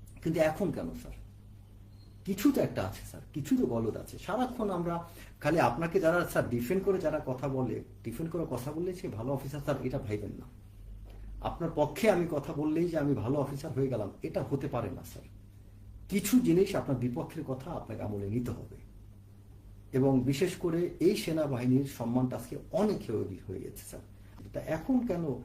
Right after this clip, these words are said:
অনেক কিছু হার্ডলাইন অ্যাকশন নিতে পারছেন না স্যার? এটা তো নেওয়া উচিত। এই নাসিরুদ্দিন মত-, পাটোয়ারির মতো যারা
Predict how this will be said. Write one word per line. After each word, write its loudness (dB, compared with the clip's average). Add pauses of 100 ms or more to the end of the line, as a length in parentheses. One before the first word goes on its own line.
(320)
অনেক 0
কিছু -2
হার্ডলাইন 2
অ্যাকশন 0
নিতে -4
পারছেন -10
না -10
স্যার? -16 (760)
এটা -6
তো -2
নেওয়া 0
উচিত। -12 (580)
এই 4
নাসিরুদ্দিন 4
মত-, 4
পাটোয়ারির 8
মতো 2 (600)
যারা 2